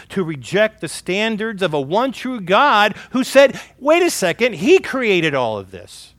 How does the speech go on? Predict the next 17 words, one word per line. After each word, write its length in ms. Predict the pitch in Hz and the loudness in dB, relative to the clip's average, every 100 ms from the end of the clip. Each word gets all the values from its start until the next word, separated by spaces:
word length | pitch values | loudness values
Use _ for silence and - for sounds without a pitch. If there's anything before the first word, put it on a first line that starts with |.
| _ _ _ _ _ _ _ _ _ _ _ _ _ _ _ _ _ _ _ _ _ _ _ _ - - _ - | _ _ _ _ _ _ _ _ _ _ _ _ _ _ _ _ _ _ _ _ _ _ _ _ -20 -20 _ -16
So 160 | 135 | -10
history 340 | 120 160 156 143 | -6 -6 -6 -8
tells 380 | - 180 151 | -4 -4 -4
us 100 | 135 | -10
that, 220 | - 127 - _ _ _ | -8 -8 -8 _ _ _
believe 240 | 120 214 247 | -10 -8 -4
it 40 | |
or 20 | |
not, 200 | 170 170 | -4 -4
many 280 | 135 165 190 | -4 -6 -6
of 100 | 127 | -6
the 100 | 127 | -8
authorities 800 | 113 - 175 208 110 101 104 - _ _ _ | -10 -8 -6 -6 -8 -10 -14 -18 _ _ _
gave 220 | 120 151 143 | -6 -6 -4
Osborne 680 | 131 151 147 117 120 120 | -4 -4 -6 -10 -10 -8
their 160 | 117 120 | -6 -6
support. 540 | 120 - - 165 - | -8 -16 -10 -10 -10